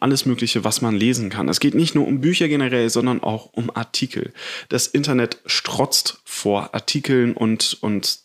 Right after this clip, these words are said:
Zeitschriften und Büchern und alles. Es gibt so viele Texte. Also könnt ihr jetzt doch die Zeit perfekt oder kannst du jetzt die Zeit doch perfekt nutzen,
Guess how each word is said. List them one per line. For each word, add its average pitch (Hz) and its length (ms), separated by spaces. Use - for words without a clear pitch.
Zeitschriften - 880
und 113 320
Büchern 131 600
und 110 300
alles. - 640
Es - 140
gibt 120 260
so 117 260
viele 117 280
Texte. - 500
Also 90 400
könnt 127 240
ihr 113 180
jetzt 107 320
doch 95 120
die 101 120
Zeit 90 420
perfekt - 380
oder - 140
kannst - 340
du 120 60
jetzt - 240
die - 80
Zeit 98 240
doch 104 100
perfekt - 380
nutzen, 117 420